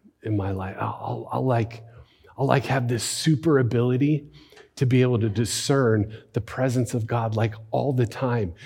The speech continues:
It'll just be like me and God walking around, all me and the divine, like, always in communion. Like, I, I imagine myself getting to that place where it was like, "Oh, my whole life is just saturated with an awareness of God."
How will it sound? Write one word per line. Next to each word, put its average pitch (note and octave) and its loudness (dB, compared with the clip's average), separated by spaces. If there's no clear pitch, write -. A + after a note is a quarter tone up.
It'll C3+ 0
just A#2+ -2
be D3+ 4
like A#2 4
me C3 4
and A#2 2
God G#2+ 0
walking A#2 0
around, G#2+ 4
all A2+ 0
me A#2 4
and C3 6
the C3+ 6
divine, G#2+ 2
like, A#2 2
always B2+ 6
in C#3 6
communion. B2+ 6
Like, B2 4
I, A2 4
I A#2+ 0
imagine A#2+ 2
myself A#2 0
getting B2 0
to A2+ 0
that A2+ -2
place B2 -6
where A#2 -6
it - -8
was G#2+ -8
like, A2+ -2
"Oh, C3 2
my A2 2
whole C3+ 2
life B2 4
is A#2 -2
just - -4
saturated A2 0
with G#2 -2
an G#2+ -2
awareness A2 0
of G#2 -8
God." G2+ -2